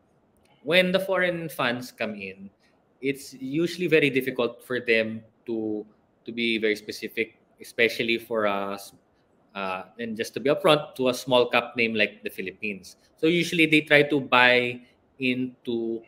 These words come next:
a company that would best represent the Philippine economy, no? So they probably look, one, into the index, and second,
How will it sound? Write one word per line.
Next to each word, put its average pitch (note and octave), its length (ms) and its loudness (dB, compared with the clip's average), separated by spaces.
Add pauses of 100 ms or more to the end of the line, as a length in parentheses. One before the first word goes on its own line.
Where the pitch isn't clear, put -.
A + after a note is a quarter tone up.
(240)
a - 60 -20
company B2+ 720 -2 (380)
that C3+ 240 0
would C3 180 0
best C3 260 2
represent B2 480 0
the A#2 60 -2
Philippine A2 340 -6
economy, G2+ 540 -6
no? F2 200 -20 (400)
So A#2+ 460 2 (100)
they B2+ 80 4
probably B2+ 400 4
look, A#2+ 220 0 (260)
one, A2 240 0
into D3+ 280 -2
the E3+ 140 2
index, D3+ 560 0
and B2+ 160 -8
second, B2 560 0